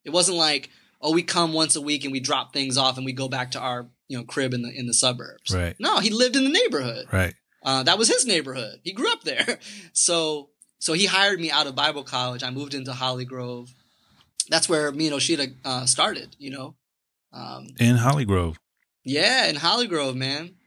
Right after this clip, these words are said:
Speaker 1: And, um,
Speaker 2: Oshita's
Speaker 1: uh,
Speaker 2: your wife, by the way, who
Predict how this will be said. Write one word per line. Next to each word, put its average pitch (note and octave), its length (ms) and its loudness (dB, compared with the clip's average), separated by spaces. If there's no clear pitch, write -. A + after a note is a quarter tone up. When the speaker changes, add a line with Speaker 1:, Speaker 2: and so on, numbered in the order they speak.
Speaker 1:
And, C3+ 280 -4
um, B2+ 440 -6
Speaker 2:
Oshita's B2 400 4
Speaker 1:
uh, A2 40 0
Speaker 2:
your A#2+ 80 2
wife, A2 300 4
by A2+ 160 4
the G#2+ 80 2
way, A2+ 220 2
who G#2 420 0